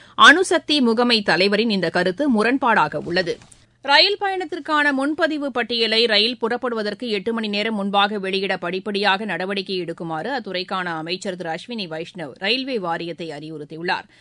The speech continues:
இதன்படி, பிற்பகல் இரண்டு மணிக்கு புறப்படும் ரயிலுக்கான பயணியர் பட்டியல் முந்தைய தினம் இரவு ஒன்பது மணிக்கு இறுதி செய்யப்படும் என்று ரயில்வேயின் செய்திக்குறிப்பு தெரிவிக்கிறது. காத்திருப்பு பட்டியலில் உள்ள பயணிகள் மாற்று பயணத்தை மேற்கொள்வதற்கு இந்த நடவடிக்கை உதவிடும் என்று அதில் குறிப்பிடப்பட்டுள்ளது.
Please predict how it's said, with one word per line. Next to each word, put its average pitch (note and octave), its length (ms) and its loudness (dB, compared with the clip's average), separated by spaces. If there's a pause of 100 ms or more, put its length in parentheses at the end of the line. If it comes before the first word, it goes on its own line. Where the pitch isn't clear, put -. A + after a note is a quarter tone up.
(140)
இதன்படி, F4 520 -2
பிற்பகல் C#4+ 420 -4
இரண்டு D4 340 -2
மணிக்கு C#4+ 360 -4
புறப்படும் C4 460 -4
ரயிலுக்கான G#3 640 -2
பயணியர் F#3+ 440 -2
பட்டியல் F#3 400 -6
முந்தைய F#3+ 360 -4
தினம் G#3+ 240 -6
இரவு G3+ 280 -4
ஒன்பது A3 340 -6
மணிக்கு A#3 380 -8
இறுதி C4 260 -8
செய்யப்படும் F#3+ 460 -8
என்று C#4+ 220 -8
ரயில்வேயின் G3+ 560 -4
செய்திக்குறிப்பு F#3+ 560 -8
தெரிவிக்கிறது. E3 580 -4 (340)
காத்திருப்பு F#4 640 2
பட்டியலில் C4 500 -2
உள்ள G#3+ 180 -2
பயணிகள் G3+ 500 -2
மாற்று A3 420 -2
பயணத்தை G3+ 460 -4
மேற்கொள்வதற்கு F3 720 -6
இந்த A#3 180 -6
நடவடிக்கை G3+ 500 -4
உதவிடும் F3 420 -6
என்று E3+ 220 -8
அதில் F3 260 -6
குறிப்பிடப்பட்டுள்ளது. F#3 800 -4